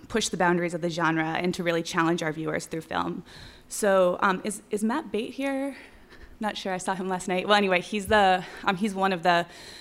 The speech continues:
excellent Australian filmmakers that we've worked with so far, and, um, I'm gonna show a, f-,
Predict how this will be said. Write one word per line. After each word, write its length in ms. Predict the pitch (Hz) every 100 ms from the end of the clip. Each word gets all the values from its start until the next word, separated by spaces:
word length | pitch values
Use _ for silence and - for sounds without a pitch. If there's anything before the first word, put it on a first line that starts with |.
| - -
excellent 420 | - 196 - 185
Australian 460 | 175 180 190 180 175
filmmakers 480 | 180 180 175 175 170
that 140 | 175
we've 180 | 180 165
worked 220 | 190 196
with 160 | 226 233
so 180 | - 233
far, 420 | 240 226 226 233
and, 360 | 196 185 180 165
um, 160 | 190 180
I'm 120 | 185
gonna 160 | 196 196
show 220 | - 180
a, 40 |
f-, 200 | 175 -